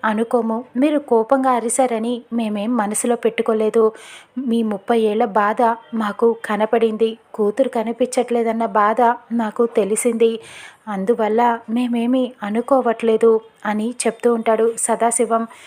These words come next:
"బావగారు, ఎల్లుండి మా కోడలి అస్థికలు కలపటానికి వెళ్తున్నాము, మీరు కూడా రండి, కాస్త వీటన్నిటికీ దూరంగా ఉన్నట్టు ఉంటుంది రెండు రోజులు, ఆ దేవుడి సన్నిధిలో గడిపితే అంతా మంచి జరుగుతుంది" అని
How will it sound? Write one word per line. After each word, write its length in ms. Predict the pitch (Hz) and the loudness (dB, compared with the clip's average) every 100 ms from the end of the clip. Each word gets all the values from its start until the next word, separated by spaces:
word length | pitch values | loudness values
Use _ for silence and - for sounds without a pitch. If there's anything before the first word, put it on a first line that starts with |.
| - | -12
"బావగారు, 600 | 220 202 196 220 220 220 226 _ 226 | -6 -2 0 0 0 0 -4 _ -2
ఎల్లుండి 680 | 214 214 269 247 233 240 - | -2 0 0 0 -2 -4 -4
మా 180 | 233 233 | -2 -2
కోడలి 500 | 240 202 190 226 233 | 0 0 2 2 0
అస్థికలు 600 | 190 - 226 214 226 254 - - | -2 -4 -4 0 0 -2 -6 -8
కలపటానికి 600 | 208 202 247 226 214 214 | -4 -2 -2 -4 -4 -4
వెళ్తున్నాము, 640 | 220 196 196 214 208 208 214 - - - - | -2 -2 -2 -4 -4 -4 -8 -10 -20 -18 -4
మీరు 280 | 214 202 262 | -4 0 0
కూడా 380 | 247 220 233 220 185 | 2 4 2 0 -4
రండి, 420 | 214 208 233 233 - | -2 0 -2 -4 -4
కాస్త 300 | 240 - - 233 | -4 -2 -2 -2
వీటన్నిటికీ 800 | 233 226 185 196 247 233 247 269 | -2 -2 -4 -4 -4 -2 0 -2
దూరంగా 560 | 214 220 214 254 247 240 | -2 2 2 2 0 -2
ఉన్నట్టు 380 | 214 214 220 226 | -2 -4 -2 -2
ఉంటుంది 480 | 214 233 220 208 - | 0 -2 -2 -6 -6
రెండు 280 | 214 214 208 | -4 -4 -2
రోజులు, 460 | 202 208 220 220 220 - - - 233 | -4 -2 0 0 0 -6 -20 -6 -4
ఆ 80 | 233 | -2
దేవుడి 460 | 247 226 240 254 | 0 0 0 -4
సన్నిధిలో 560 | 247 226 220 226 226 226 214 | -4 -4 -4 -2 -2 -2 -2
గడిపితే 520 | 202 226 233 240 240 - | -2 -2 0 0 -2 -12
అంతా 420 | 185 196 240 220 - | -12 -2 -2 -2 -4
మంచి 320 | 208 208 214 240 | -8 -6 -4 0
జరుగుతుంది" 760 | 226 214 220 226 214 220 220 - | 0 0 -2 -2 0 0 0 -6
అని 240 | 202 208 | -8 -6